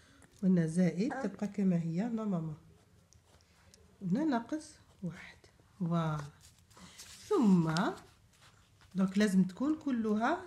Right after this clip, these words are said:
زائد، ومن بعد المرحلة الأخرى واش نديرو؟ نحيو، نحيو الأعداد الموجودة داخل الأقواس، نحيوها بإشارتها، يعني ناقص اثنين،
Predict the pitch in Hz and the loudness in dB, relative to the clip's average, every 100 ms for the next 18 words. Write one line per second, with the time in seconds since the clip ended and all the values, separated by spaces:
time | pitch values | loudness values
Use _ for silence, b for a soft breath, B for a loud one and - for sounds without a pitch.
0 | 262 196 240 220 156 - - b b b | -6 -4 -4 -4 -6 -10 -20 b b b
1 | b b b b b - 220 175 156 156 | b b b b b -6 2 2 2 0
2 | 175 349 403 233 240 247 240 208 185 - | 0 0 0 0 0 0 -2 -2 -4 -4
3 | 165 226 285 - 185 165 160 180 381 - | -2 -2 -4 -2 -2 0 -2 -2 -4 -8
4 | - - - - - - - - _ _ | -20 -20 -20 -20 -20 -20 -20 -20 _ _
5 | _ - - B B B B 196 190 190 | _ -20 -20 B B B B 8 8 6
6 | 277 254 208 196 302 269 220 220 196 185 | -4 0 0 2 0 0 0 2 2 2
7 | 180 165 220 180 160 233 311 277 - - | 2 2 -2 -2 -2 -4 -4 -6 -8 -8
8 | 180 202 302 - 185 185 220 196 196 320 | -4 -4 -4 -2 -2 -4 -4 -2 -2 -4
9 | - _ - - 233 233 214 214 185 156 | -14 _ -14 -12 -8 -4 -4 -4 -6 -8
10 | - _ b b b b - 170 160 160 | -12 _ b b b b -8 -4 -2 -2
11 | 175 190 - - 175 151 175 294 | -2 -2 -8 -14 -8 -4 -4 -6